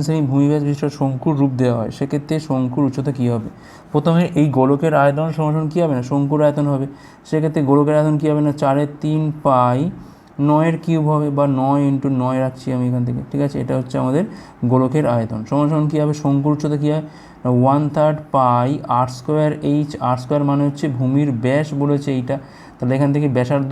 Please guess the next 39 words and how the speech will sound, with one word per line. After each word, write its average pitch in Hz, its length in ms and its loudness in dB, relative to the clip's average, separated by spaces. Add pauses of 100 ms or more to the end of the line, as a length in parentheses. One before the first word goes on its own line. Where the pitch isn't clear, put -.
(120)
করলে 147 220 2
কী 170 120 -2
পাচ্ছি 147 180 -4 (100)
আমরা, 127 140 0 (180)
নয় 127 240 0
by 131 120 0 (100)
দুই 135 200 0
পাবো। 127 180 0 (380)
তাহলে 123 180 -2
এখানে 135 240 2
পাচ্ছি 135 220 -2
আমি 151 80 2 (120)
নয় 123 200 2 (100)
by 131 120 0 (180)
দুই 143 200 2 (180)
into 123 200 0 (180)
নয় 123 280 0
by 127 140 0 (200)
দুই 143 180 2 (560)
into 131 280 0
হচ্ছে 147 240 -2 (200)
এইচ, 113 160 0 (120)
যেখানে 127 240 -2 (160)
এইচটা 131 300 -2
হচ্ছে 139 240 -4
কি 151 160 -2
এখানে 151 280 0
না, 185 40 -2 (140)
উচ্চতা। 117 380 -4 (220)
ঠিক 143 160 -4
আছে, 147 140 -4 (600)
তো - 40 0 (180)
এই 156 80 4 (100)
পাই, 160 140 4 (120)
এই 143 120 2
পাই 143 180 2
এখান 139 180 0
থেকে 127 180 -2
কাটে, 117 240 -4